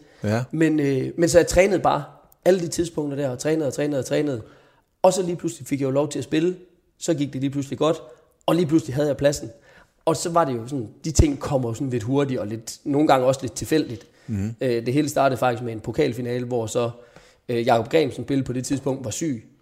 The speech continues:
Speaker 2: Hvor det var den første kamp, jeg rigtig fik lov at spille. Det var så rent faktisk en pokalfinale, hvor det så heldigvis gik godt.
Speaker 1: Ja.
Speaker 2: Men, øh, men så det startede lidt med, når jeg kigger tilbage, så har det bare på en eller anden måde været skelsættende. Det der med at få ren besked.
Speaker 1: Ja, som
Speaker 2: "Prøv
Speaker 1: du
Speaker 2: at høre
Speaker 1: siger.
Speaker 2: her.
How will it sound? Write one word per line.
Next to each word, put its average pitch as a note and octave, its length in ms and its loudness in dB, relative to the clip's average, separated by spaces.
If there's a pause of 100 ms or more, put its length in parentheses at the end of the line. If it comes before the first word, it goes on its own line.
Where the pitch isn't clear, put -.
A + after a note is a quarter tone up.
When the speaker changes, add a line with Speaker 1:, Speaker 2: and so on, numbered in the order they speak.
Speaker 2:
Hvor C3 140 4
det C#3+ 100 0
var D3+ 60 0
den C3 100 -4
første C#3+ 280 -2
kamp, C3+ 200 -2
jeg G#2 80 -4
rigtig B2+ 240 -4
fik B2+ 100 -10
lov B2+ 100 0
at C3 60 -4
spille. C#3+ 240 0
Det D3+ 60 0
var D3+ 60 0
så C#3+ 100 -4
rent C#3 180 0
faktisk C3 200 -2
en B2 60 -8
pokalfinale, B2+ 580 0
hvor C3 120 -2
det A#2+ 100 -4
så B2+ 60 -6
heldigvis C3 360 -4
gik C3+ 180 -6
godt. C3+ 240 0 (160)
Speaker 1:
Ja. G#2 220 2 (260)
Speaker 2:
Men, D#3+ 280 6
øh, C3 440 2 (300)
men D#3+ 140 0
så D#3+ 80 -2
det D3+ 80 -4
startede F3 340 2
lidt D#3+ 100 0
med, D#3 140 -4
når D3+ 200 -2
jeg C3 80 -2
kigger C#3 220 -6
tilbage, C#3+ 380 -2
så D#3 120 -6
har C#3 40 -2
det B2+ 100 -4
bare C3 140 -2
på D3+ 100 -4
en C#3 40 -2
eller B2+ 100 -4
anden A#2+ 120 -8
måde B2 180 -6
været A2 160 -6
skelsættende. C#3+ 640 -4 (280)
Det B2+ 100 -2
der G2 100 2
med B2 180 -2 (400)
at - 100 -6
få B2 120 -4
ren C#3+ 500 -2
besked. C3 360 -2 (680)
Speaker 1:
Ja, F#2+ 80 6
som G#2 180 2
Speaker 2:
"Prøv F3 140 8
Speaker 1:
du - 40 10
Speaker 2:
at D3+ 60 6
høre - 140 8
Speaker 1:
siger. - 20 4
Speaker 2:
her. E3+ 160 6